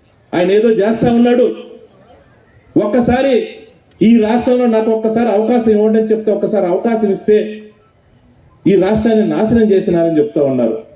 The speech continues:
నేను అడుగుతా ఉన్నా, రెండు, ఈరోజు నేను రైతుల కోసం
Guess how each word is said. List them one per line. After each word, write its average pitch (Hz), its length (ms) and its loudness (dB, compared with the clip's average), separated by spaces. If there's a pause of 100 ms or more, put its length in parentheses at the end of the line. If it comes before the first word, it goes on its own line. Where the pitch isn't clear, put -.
(120)
నేను 160 140 2
అడుగుతా 214 260 2
ఉన్నా, 214 160 0
రెండు, 214 420 0 (560)
ఈరోజు 233 460 0 (120)
నేను 180 200 0
రైతుల 220 300 0
కోసం 220 460 -2